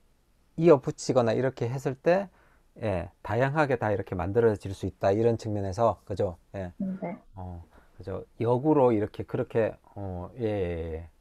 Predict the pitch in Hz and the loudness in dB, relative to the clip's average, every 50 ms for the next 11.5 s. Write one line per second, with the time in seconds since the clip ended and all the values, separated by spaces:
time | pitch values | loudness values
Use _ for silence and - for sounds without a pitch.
0 | _ _ - 98 - - - - 92 87 - _ - - 90 90 - _ - - | _ _ -20 -20 -20 -20 -18 -16 -16 -16 -16 _ -14 -12 -12 -12 -14 _ -12 -10
1 | 92 98 123 156 - _ _ _ _ _ _ _ _ _ - 92 87 87 - _ | -8 -8 -8 -10 -14 _ _ _ _ _ _ _ _ _ -14 -14 -14 -14 -16 _
2 | _ _ _ _ _ _ _ _ _ _ _ _ - 131 135 131 120 - - - | _ _ _ _ _ _ _ _ _ _ _ _ -4 -2 -2 -2 -2 -6 -8 -8
3 | 123 117 117 117 113 110 107 101 98 - 143 160 170 170 123 113 104 90 101 95 | -6 -4 -4 -4 -4 -4 -4 -6 -4 -4 -2 -2 -2 -2 -6 -8 -10 -8 -10 -10
4 | - - - 95 107 110 113 110 95 - _ - - 156 170 180 190 - _ _ | -10 -10 -8 -4 -2 0 0 -2 -2 -6 _ -4 -2 -2 -2 -2 -4 -10 _ _
5 | _ _ _ _ _ _ - 123 117 113 123 120 113 110 104 95 - 135 139 143 | _ _ _ _ _ _ -6 -4 -4 -4 -4 -4 -4 -6 -8 -8 -8 -8 -6 -6
6 | 151 160 160 151 - - 95 98 101 95 - - 98 - 95 92 92 - _ - | -6 -6 -8 -8 -8 -8 -8 -8 -8 -10 -12 -16 -14 -12 -10 -10 -10 -12 _ -10
7 | - 120 131 147 143 113 92 78 76 - - - 87 87 82 85 85 82 87 90 | -8 -8 -8 -8 -10 -12 -14 -16 -18 -20 -20 -20 -18 -18 -18 -18 -18 -18 -18 -18
8 | 87 - _ _ _ _ - 87 80 - _ _ _ _ _ _ _ _ _ _ | -20 -20 _ _ _ _ -20 -20 -20 -20 _ _ _ _ _ _ _ _ _ _
9 | _ _ _ _ _ _ _ _ _ _ _ _ _ _ _ _ - - _ _ | _ _ _ _ _ _ _ _ _ _ _ _ _ _ _ _ -20 -20 _ _
10 | - 110 107 104 104 104 101 98 98 104 101 92 87 82 - - - _ _ _ | -14 -12 -10 -10 -10 -10 -10 -10 -10 -10 -10 -10 -12 -14 -16 -20 -20 _ _ _
11 | - - 127 139 131 147 156 156 165 165 | -8 -4 -2 -2 0 2 4 2 2 2